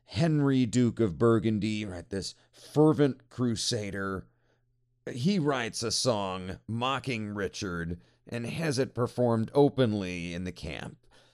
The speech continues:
and it becomes popular with the troops. Meanwhile, when the Crusaders strike camp and leave, Jerusalem's Muslim defenders cheer that they have been saved by a miracle of Allah.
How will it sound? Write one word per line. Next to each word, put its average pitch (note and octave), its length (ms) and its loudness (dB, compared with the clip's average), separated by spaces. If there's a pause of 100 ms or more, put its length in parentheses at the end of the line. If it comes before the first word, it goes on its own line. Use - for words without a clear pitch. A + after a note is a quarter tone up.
and A2+ 120 -2
it A#2+ 100 0
becomes A2 500 0
popular F#2 640 -4
with D#2 200 -8
the D2+ 60 -10
troops. - 760 -8 (1160)
Meanwhile, C#3 640 -4
when F#2+ 280 -2 (300)
the A2 100 0
Crusaders B2+ 760 0
strike A2+ 440 -2
camp A2+ 360 -8
and F2+ 200 -4
leave, A#2+ 480 -2 (360)
Jerusalem's C3 840 0
Muslim A2 500 0
defenders D2+ 800 -4
cheer B2+ 580 0
that G2 200 -6
they G2+ 120 -2
have F#2 160 -6
been F2 180 -8
saved G#2+ 600 -2
by D#2 200 -4
a D#2 140 -6
miracle A2 600 -2
of G2 120 -6
Allah. - 500 -8